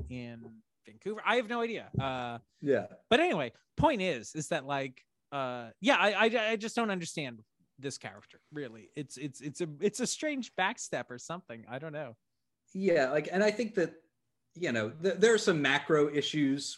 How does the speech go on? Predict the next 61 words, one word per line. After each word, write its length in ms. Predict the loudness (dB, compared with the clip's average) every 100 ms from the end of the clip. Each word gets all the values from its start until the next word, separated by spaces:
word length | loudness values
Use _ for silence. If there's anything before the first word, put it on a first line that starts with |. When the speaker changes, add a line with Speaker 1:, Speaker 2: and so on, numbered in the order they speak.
| -8
Speaker 2:
with 180 | -4
this 180 | -2 2
episode, 520 | 0 0 -2 0 2
and 80 | 2
I 40 | 2
think 160 | 0
we've 120 | -4
already 200 | -2 -2
flagged 480 | -4 -4 -2 -2 -2
them, 300 | -4 -4 -4 _
but 140 | -6 0
there's 160 | 2
also 180 | 2 2
these, 160 | 0 2
like, 160 | 0
micro 380 | 2 2 2 -4
things 500 | -4 -12 -12 -14 -10
where 160 | -2 -2
it's 180 | -2 -6
like, 380 | -6 -6 -12 _ _ _ _
if 180 | -4 -2
you 100 | -2
wanted 340 | 0 2 2 0
to 80 |
give 180 | -2 0
this 140 | -2 -4
character 440 | -2 0 0 0
more 220 | -2 -2
motivation 720 | 0 0 0 -2 -2 -6 -8 -6
and 140 | -4
make 180 | -4 -4
us 160 | -6 -4
think 200 | -6 -2
differently 440 | -4 -4 -8 -6
about 260 | -6 -6 -6
it, 140 | -4
you 160 | -2 2
had 100 | 4
the 120 | 4
opportunity, 680 | 2 0 -6 -6 -6 -8 -10
and 120 | -8
they 60 |
just 180 | -6 -8 -8
kinda 160 | -8
don't 160 | -8 -14
take 240 | -18 -20
it. 80 | -20 _
Speaker 1:
Yeah, 200 | -4 -4 -4 _
Speaker 2:
So, 200 | 2 4
Speaker 1:
agreed. 220 | 4 -2 -10 _
Speaker 2:
I 120 | 2
don't 120 | 4
know. 180 | 4 2
I, 140 | 0 -2 2
I 100 | 4
don't 240 | 4 2
think 220 | -4 -2
that 160 | -4 -2
this 120 | -2
grabbed 440 | 0 2 2 0
me 440 | -6 -4 -4 -4